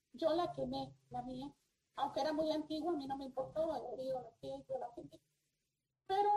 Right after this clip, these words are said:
hubo unas personas que me decían, "Uy, qué bárbara, ¿cómo hizo? Quemó el chucho", y bueno, ¿cómo hago yo para explicarle a una persona de esas que lo que yo hice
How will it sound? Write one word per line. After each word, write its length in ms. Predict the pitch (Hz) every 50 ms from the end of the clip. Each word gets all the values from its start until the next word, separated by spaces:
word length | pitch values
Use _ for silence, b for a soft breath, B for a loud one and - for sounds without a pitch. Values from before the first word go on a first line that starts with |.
| 415 427 -
hubo 180 | - 339 339 330
unas 180 | 339 349 349
personas 420 | 381 370 - 392 370 339 359 359 370
que 100 | 392 370
me 100 | 381 381
decían, 500 | 359 359 349 - 349 339 339 330 320 302 - - -
"Uy, 300 | 330 415 466 466 427 - -
qué 60 | 392 359
bárbara, 520 | 370 392 415 427 403 403 359 320 330 330 -
¿cómo 220 | - 320 302 320 403 427 392
hizo? 560 | 349 - - 302 285 285 285 285 277 285 - _ _ _ _ _ -
Quemó 260 | 381 339 339 370 381
el 100 | 370 370
chucho", 460 | - - 403 440 370 - - 330 320
y 220 | 311 311 294 294 277
bueno, 260 | 247 - - - - _ _ _ _ _ _ _ _ _ _ _ _ _ _ _ _ _ _ _ _ _ _ -
¿cómo 260 | 381 359 370 392 381
hago 200 | 359 359 381 311
yo 120 | 349 349 339
para 160 | 349 330 -
explicarle 540 | - - _ - 254 _ - 302 302 285 269
a 40 | 247
una 160 | 247 262 269 -
persona 400 | 311 - - 277 277 277 262 254
de 80 | 269
esas 220 | 262 - 302 269 - 127 - _ _ _ _ _ _ _ _ _ _
que 80 | - 254
lo 140 | 247 247 -
que 100 | 269 269
yo 160 | - 269 269
hice 460 | 294 294 302 302 - - 339 330 339